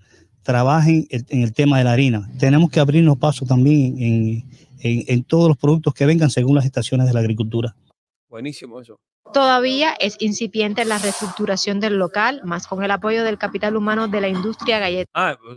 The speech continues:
Speaker 2: ah, yo pensé que estaban haciéndolo ya. Ah, no, no, no lo están haciendo. Está, yo no entiendo muy bien. ¿Están en la parte de la pañilería o ya están haciendo las habitas con mermelada?
Speaker 3: Hoy paralizada por el déficit de la principal materia prima, la harina,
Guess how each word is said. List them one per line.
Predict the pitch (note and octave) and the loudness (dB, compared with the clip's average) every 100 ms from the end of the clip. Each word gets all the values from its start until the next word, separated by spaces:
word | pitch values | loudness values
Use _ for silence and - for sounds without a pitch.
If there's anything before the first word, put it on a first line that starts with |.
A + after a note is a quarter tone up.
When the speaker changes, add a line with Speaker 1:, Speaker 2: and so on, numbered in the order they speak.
| - | -6
Speaker 2:
ah, | G3 | -2
yo | C#3+ | -2
pensé | A#2+ D#3 | -4 -8
que | E3+ | -4
estaban | G3+ A#3 A#3 | -2 -2 -4
haciéndolo | E3 A#3 G#3 F3 | -6 -4 -2 0
ya. | G3 G3 E3 F#3+ | 0 0 -2 -6
Ah, | |
no, | G#3 G#3+ | -8 -10
no, | G#3 | -10
no | D#3+ | -10
lo | E3+ | -10
están | F#3 A3 | -10 -10
haciendo. | F#3+ - A3 D3 A2+ | -10 -10 -12 -10 -12
Está, | A2 D3+ B2 B2+ A#2 B2+ | -14 -18 -18 -20 -20 -18
yo | B2 | -10
no | F3+ | -10
entiendo | F3 G3 E3+ | -8 -8 -6
muy | D#3 | -6
bien. | F3 | -8
¿Están | C#3+ F3+ | -8 -8
en | G3 | -6
la | F3 | -6
parte | F#3+ | -4
de | F#3+ | -4
la | F3 | -6
pañilería | E3 E3 D#3+ G3 F3 | -6 -4 -4 -4 -2
o | E3+ | -2
ya | |
están | E3+ E3+ | -2 -6
haciendo | D#3 D#3 D#3+ | -8 -8 -6
las | C#3 C3 | -6 -4
habitas | C#3+ D3+ C#3+ | -4 -6 -8
con | C3+ | -8
mermelada? | B2+ A#2+ G#2+ G2 - A3+ F#3+ E3+ - - - | -8 -10 -12 -10 -2 -2 -2 -6 -12 -8 -2
Speaker 3:
Hoy | A3 | 0
paralizada | C#4+ C#4 B3 - B3+ C4 | 2 0 -4 -2 0 0
por | B3 A3+ | 0 -2
el | G3+ | -2
déficit | A3+ - B3 B3 | -4 -6 -10 -4
de | G#3+ | -2
la | G#3 | -2
principal | G3+ G3 G3+ G3+ G#3+ | -2 -4 -4 -4 -2
materia | A3+ A3 A3 G#3+ | -2 -4 -4 -4
prima, | - A3 A#3 A3+ | -2 -2 0 0
la | E3+ E3+ E3 | 0 -2 -2
harina, | G3 B3 G3+ | -4 -2 -4